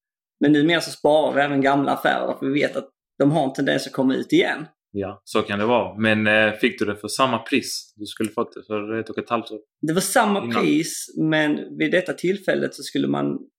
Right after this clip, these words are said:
Speaker 1: inte bara sälja verksamheten, eller fastigheten, utan även verksamheten. Så gick vi sida,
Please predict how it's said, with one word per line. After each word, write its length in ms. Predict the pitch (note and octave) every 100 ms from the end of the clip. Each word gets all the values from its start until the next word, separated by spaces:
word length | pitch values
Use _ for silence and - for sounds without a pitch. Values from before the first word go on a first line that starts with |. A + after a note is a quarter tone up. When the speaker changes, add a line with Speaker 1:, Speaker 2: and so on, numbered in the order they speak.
| _ _ _ _ _ -
Speaker 1:
inte 180 | E3+ D3+
bara 160 | D#3
sälja 380 | F3 D#3 C#3 C#3+
verksamheten, 1120 | C3+ C#3+ E3+ - C3+ C3+ C3 B2+ _ - C#3
eller 160 | D3 D3+
fastigheten, 500 | E3+ F3 C#3 B2+ B2+
utan 140 | C#3
även 240 | D3 D3
verksamheten. 880 | C3+ C#3 - C3+ C3 B2+ B2 C#3+ D#3+ E3+ _ _ _ _
Så 180 | - -
gick 220 | D3 F3+
vi 60 | D#3
sida, 520 | - D#3+ D#3+ D3 C2